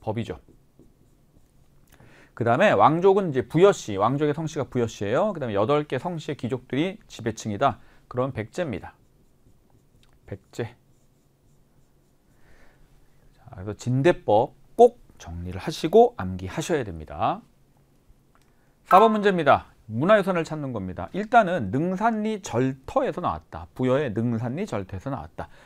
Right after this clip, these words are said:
능산리 고분군 있는 곳이죠. 그리고 공예 기술을 보여주고, 그 다음에, 자, 도교와 불교의 복합적인 어떤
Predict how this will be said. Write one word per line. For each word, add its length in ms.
능산리 360
고분군 500
있는 220
곳이죠. 400
그리고 500
공예 320
기술을 360
보여주고, 800
그 100
다음에, 520
자, 200
도교와 640
불교의 520
복합적인 760
어떤 460